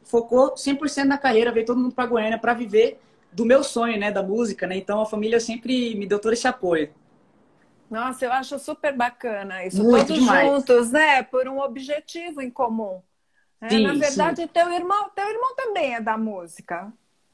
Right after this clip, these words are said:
Speaker 1: Meu irmão é da música. A gente já, inclusive,
Speaker 2: É,
Speaker 1: teve um projeto
Speaker 2: ele é
Speaker 1: junto
Speaker 2: su-
Speaker 1: também, que ele cantou e,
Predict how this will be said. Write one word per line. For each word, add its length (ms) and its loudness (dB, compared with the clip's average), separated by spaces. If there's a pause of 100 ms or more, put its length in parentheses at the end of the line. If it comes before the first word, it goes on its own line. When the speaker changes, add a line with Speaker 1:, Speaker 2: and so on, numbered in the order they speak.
(140)
Speaker 1:
Meu 160 6
irmão 160 6
é 80 2
da 100 0
música. 380 -2
A 40 0
gente 140 -2
já, 120 2
inclusive, 400 4
Speaker 2:
É, 40 4
Speaker 1:
teve 160 0
um 80 4
projeto 400 0
Speaker 2:
ele 60 -6
é 100 -4
Speaker 1:
junto 180 -4
Speaker 2:
su- 80 -6
Speaker 1:
também, 600 0
que 100 -4
ele 80 -6
cantou 640 2
e, 240 -2